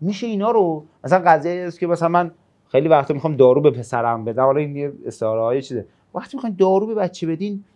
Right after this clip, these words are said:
ممکنه اونو مثلاً با یه شربتی قاطی کنیم، نه، ممکنه اصلاً شربت رو بهش نشون ندین، با یه،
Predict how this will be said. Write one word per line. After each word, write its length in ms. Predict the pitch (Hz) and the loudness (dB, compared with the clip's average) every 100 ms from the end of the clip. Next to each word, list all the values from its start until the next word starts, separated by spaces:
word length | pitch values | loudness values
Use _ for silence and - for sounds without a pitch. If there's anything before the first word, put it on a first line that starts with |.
| _ _ _ _ | _ _ _ _
ممکنه 320 | 147 165 196 202 | -8 -6 -6 -4
اونو 160 | 202 | -2
مثلاً 240 | 196 180 180 | -2 -2 -2
با 100 | 180 | -2
یه 60 | |
شربتی 420 | 185 156 143 175 | 2 2 4 2
قاطی 280 | 175 170 165 | 0 -2 -2
کنیم، 360 | 156 160 147 139 | -2 -2 -2 -6
نه، 220 | 139 165 | -4 -6
ممکنه 340 | 190 175 175 | -2 -2 -2
اصلاً 140 | 220 - | -4 -2
شربت 360 | 233 185 185 | 0 2 0
رو 60 | 214 | -2
بهش 200 | 214 208 | -4 -6
نشون 320 | 196 202 214 | -10 -8 -8
ندین، 420 | 214 208 220 208 175 | -8 -6 -6 -2 0
با 80 | |
یه، 180 | 185 220 | 2 0